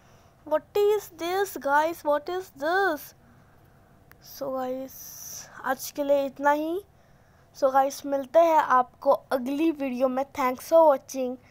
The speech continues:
and bye bye। Guys, आपको मिलते हैं अगली video में। प्लीज like, शेयर, subscribe करो guys, क्योंकि इसको बहुत मेहनत लगती है। And मिलते हैं आपको अगली video में। Thanks for watching and bye bye।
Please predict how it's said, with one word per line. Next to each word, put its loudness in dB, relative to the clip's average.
and 2
bye 2
bye। 4
Guys, 4
आपको 0
मिलते 0
हैं 4
अगली -2
video 2
में। -2
प्लीज -4
like, 4
शेयर, -4
subscribe 2
करो 2
guys, 0
क्योंकि -8
इसको -2
बहुत 2
मेहनत -4
लगती -8
है। -2
And 2
मिलते -2
हैं 0
आपको 0
अगली 0
video 2
में। 0
Thanks 0
for 8
watching -6
and -2
bye 4
bye। 2